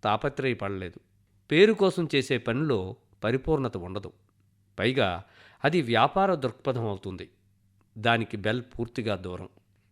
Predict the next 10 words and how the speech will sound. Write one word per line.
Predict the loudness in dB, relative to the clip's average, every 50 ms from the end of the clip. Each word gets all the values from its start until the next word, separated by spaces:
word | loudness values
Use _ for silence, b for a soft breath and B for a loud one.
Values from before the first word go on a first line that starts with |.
| _ _ _ _ _ _ -2 2
మనం | 4 6 6 6 6 4 2 -2 -8 -16 b b b b b b b 2
ఒక | 2 4 4 2
విషయంపై | 2 2 0 -2 0 0 0 0 0 0 -2 -2
పరిశోధించి | 0 -2 -2 -2 0 0 -2 0 0 -2 -4 -4 -6 -6 -6 -6 -4 -4
ఫలితాన్ని | -4 -4 -2 -2 -2 -2 -2 -4
సాధిస్తే | -6 -6 -6 -6 -4 -6 -8 -8 -6 -4 -4 -4 -4 -6 -8 b b b b b b b _ 0 4
పేరు | 4 4 6 4 2 0 0 -2 -6 -10 b b b b b b b
దానంతట | 2 4 4 4 4 0 -6 -10 -8 -10 -8 -8 -8
అదే | -6 -4 -2 -2 -2
వస్తుంది | -2 -4 -6 -6 -8 -6 -4 -4 -4 -6 -6